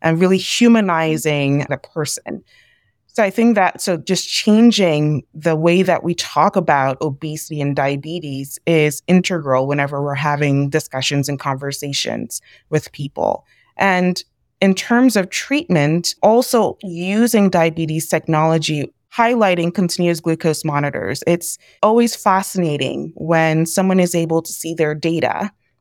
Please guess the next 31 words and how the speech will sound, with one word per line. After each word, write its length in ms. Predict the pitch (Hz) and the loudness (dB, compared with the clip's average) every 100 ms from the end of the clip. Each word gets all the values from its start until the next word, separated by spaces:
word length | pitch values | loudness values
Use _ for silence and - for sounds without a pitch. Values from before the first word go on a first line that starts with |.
| _ - | _ 0
and 160 | 170 | 2
see 240 | 170 196 190 | 2 -2 2
really 300 | 185 226 220 | 2 2 2
the 200 | 202 - | 0 -2
impact 640 | 185 214 220 147 117 - - _ _ _ | 4 4 2 -6 -8 -12 -16 _ _ _
of 320 | 165 156 151 | 2 4 2
s-, 140 | 151 - _ | 0 -12 _
eating 280 | 185 180 170 | -2 2 2
certain 360 | 175 160 156 | 2 0 0
foods 680 | 147 - 175 196 311 - - - | -2 0 2 2 0 -4 -12 -2
and 180 | 180 165 | 0 2
also 320 | 185 190 196 | 2 2 0
the 200 | 185 175 - | -2 -4 -2
impact 480 | 175 190 196 165 - | 2 2 2 -2 -4
of 100 | 143 | -8
physical 440 | - 160 170 170 | -2 -2 0 0
activity. 680 | 143 131 - 143 135 - - _ _ | -2 -2 -4 -4 -4 -8 -12 _ _
And 140 | _ 180 | _ -2
having 520 | - 202 220 262 254 | 0 0 2 2 2
that 300 | 214 185 151 | 2 0 -2
data 340 | 170 175 143 - | -2 0 0 2
in 140 | 185 | 2
and 120 | 185 | 4
of 120 | 160 160 | 2 -2
itself 360 | 151 160 156 | -4 -2 -2
can 140 | - 160 | -4 -6
be 120 | 151 | -6
so 260 | - 202 | -2 -2
empowering 680 | 196 170 170 - 180 202 190 | 0 -2 -6 -6 0 4 4
for 160 | 175 165 | 2 -4
people, 600 | - - 175 - - - | -6 -10 -8 -4 -6 -6